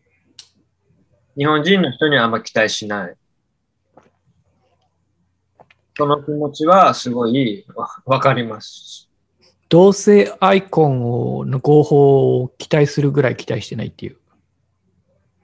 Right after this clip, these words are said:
Speaker 1: 同性婚は近いうちに可決されるんじゃないかなと思います。
Speaker 2: あ、本当？じゃあさ、
Speaker 1: あの、戦い
Speaker 2: これか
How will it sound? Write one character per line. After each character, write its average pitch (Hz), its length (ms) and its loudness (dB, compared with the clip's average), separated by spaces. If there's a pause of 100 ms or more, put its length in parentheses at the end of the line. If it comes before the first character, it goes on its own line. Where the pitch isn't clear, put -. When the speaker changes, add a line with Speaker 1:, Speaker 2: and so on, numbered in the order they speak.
(340)
Speaker 1:
同 117 240 -6
性 151 320 2
婚 165 320 2
は 170 220 4
近 156 320 -2
い 147 40 2
う 127 80 -2
ち 113 160 -10
に 131 240 -2
可 107 120 -6
決 117 220 -2
さ 127 120 -4
れ 123 100 0
る 135 140 -2
ん 127 40 -4
じ 113 60 -4
ゃ 104 40 -4
な 117 120 -2
い 113 60 -2
か 104 140 -10
な 113 140 -2
と 113 120 -12
思 101 260 -16
い 104 60 -20
ま 104 160 -14
す。 - 260 -20
Speaker 2:
あ、 160 80 -4
本 185 180 -2
当？ 147 340 -4 (1040)
じ 214 100 4
ゃ 208 40 8
あ 196 40 4
さ、 143 460 0 (340)
Speaker 1:
あ 127 160 0
の、 117 220 -2
戦 131 140 -6
い - 20 -8 (120)
Speaker 2:
こ - 120 -2
れ 160 40 6
か 160 60 4